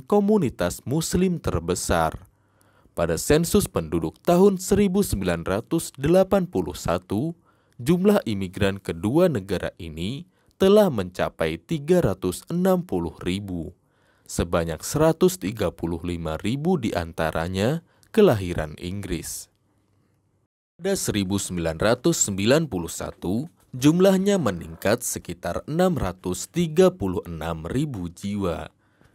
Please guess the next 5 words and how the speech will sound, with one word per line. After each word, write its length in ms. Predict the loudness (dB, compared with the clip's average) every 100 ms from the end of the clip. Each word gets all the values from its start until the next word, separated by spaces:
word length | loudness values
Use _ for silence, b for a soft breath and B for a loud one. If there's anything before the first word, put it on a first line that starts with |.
| _
Konsentrasi 960 | -2 0 0 -6 -6 0 0 0 -2 -4
terbesar 720 | -4 -4 -2 0 2 2 2
permukiman 720 | -2 -4 -6 -4 0 2 0
umat 320 | -4 -8 -10 -10
Islam 640 | -10 -8 -2 0 0